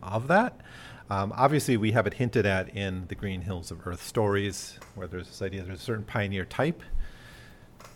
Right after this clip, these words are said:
That's the major theme of that, those stories, and how you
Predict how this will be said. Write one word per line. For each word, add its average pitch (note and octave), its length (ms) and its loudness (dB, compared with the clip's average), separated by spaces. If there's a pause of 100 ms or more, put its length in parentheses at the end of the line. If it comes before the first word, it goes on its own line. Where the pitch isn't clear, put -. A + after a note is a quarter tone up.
(560)
That's A2 300 -2
the A#2 140 -4
major A2 340 0
theme C#3+ 240 4
of D#3 80 8
that, D#3+ 380 12
those A2 160 2
stories, F3 500 2
and G#2 80 0
how A2+ 80 2
you G2+ 120 0